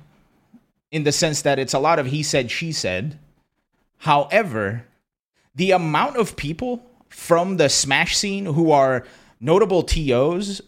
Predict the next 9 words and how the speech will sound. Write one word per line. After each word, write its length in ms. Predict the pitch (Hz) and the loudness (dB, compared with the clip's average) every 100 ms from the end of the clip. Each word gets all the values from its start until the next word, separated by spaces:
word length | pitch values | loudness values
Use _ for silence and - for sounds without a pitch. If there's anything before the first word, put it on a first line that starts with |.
| - | 0
or 540 | 143 139 131 123 - - | 2 4 4 2 -2 -6
notable, 800 | 143 139 143 131 127 123 120 123 | -2 0 0 0 0 0 -2 0
um, 480 | 110 104 92 85 - _ _ _ - | 2 2 -2 -6 -14 _ _ _ 0
pillars 360 | 185 180 156 | 2 2 2
of 120 | 156 | 0
the 60 | 139 | -2
community 640 | - 123 170 123 110 110 - _ _ _ _ _ _ _ - | -2 -4 -2 -2 -4 -8 -12 _ _ _ _ _ _ _ -4
came 300 | 165 202 151 | -2 0 0
out 380 | 175 131 - | 2 2 -4